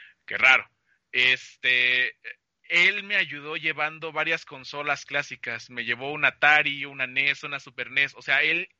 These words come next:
expuso un poco parte de, de su colección y de lo que él conservaba para que yo hablara sobre la evolución de los videojuegos, y que me haya echado la mano con ese sentido fue como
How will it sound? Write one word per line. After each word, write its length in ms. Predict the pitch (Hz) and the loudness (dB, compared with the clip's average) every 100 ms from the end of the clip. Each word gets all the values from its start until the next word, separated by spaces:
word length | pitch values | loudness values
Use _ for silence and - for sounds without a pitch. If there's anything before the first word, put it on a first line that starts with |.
| _ 151 | _ -6
expuso 640 | 143 - _ 202 208 185 | -6 -6 _ -16 -12 -12
un 180 | 175 160 | -12 -14
poco 420 | - 165 - 165 | -10 -10 -10 -12
parte 340 | 156 151 151 156 | -2 -2 0 -4
de, 200 | 143 120 | -4 -4
de 120 | 117 | -10
su 100 | - | -10
colección 540 | 110 117 110 - 127 139 | -8 -6 -6 -6 -6 -4
y 60 | 127 | -4
de 80 | |
lo 120 | 113 113 | -4 -2
que 120 | 120 | -2
él 80 | 113 | -2
conservaba 640 | 127 117 107 110 127 196 - - - - | -8 -4 0 0 0 -2 -6 -18 -18 -2
para 220 | 139 135 | 4 4
que 120 | 131 131 | 2 -4
yo 100 | 131 | -4
hablara 280 | 131 127 | -4 -6
sobre 240 | 131 123 113 | -6 -8 -4
la 120 | 113 | -4
evolución 480 | 113 110 110 127 120 | -6 -10 -10 -6 -6
de 100 | 113 | -6
los 140 | 107 | -8
videojuegos, 640 | 110 101 156 139 104 - - | -12 -4 0 0 -4 -14 -16
y 600 | 110 110 107 104 104 107 92 - | -10 -8 -6 -6 -6 -6 -6 2
que 140 | 117 | 2
me 120 | 113 | 4
haya 180 | 123 135 | 4 4
echado 260 | 131 139 131 | -2 -4 -4
la 100 | 113 | -4
mano 260 | 123 123 | -4 -6
con 140 | 113 117 | -10 -10
ese 120 | 120 | -10
sentido 420 | 110 98 120 123 | -12 -12 -8 -8
fue 160 | - 110 | -10 -14
como 340 | 117 104 98 | -14 -16 -18